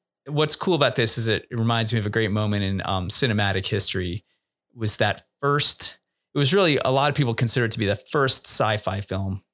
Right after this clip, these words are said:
um, ever made. And it was called Voyage Beyond Eternity. And this was, uh, one of those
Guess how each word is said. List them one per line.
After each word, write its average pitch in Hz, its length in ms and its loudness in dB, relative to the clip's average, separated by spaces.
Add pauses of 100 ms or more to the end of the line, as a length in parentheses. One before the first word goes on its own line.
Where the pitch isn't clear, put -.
(520)
um, 95 260 -4 (140)
ever 110 220 0
made. 98 500 0 (560)
And 107 220 2
it 113 120 -2
was 107 220 0
called 104 440 0 (920)
Voyage 147 520 2 (220)
Beyond 120 840 0 (320)
Eternity. 104 720 -2 (1600)
And 107 360 0 (120)
this 131 280 0
was, 107 340 2
uh, 101 300 0 (280)
one 117 180 -2
of 107 100 0
those 101 380 0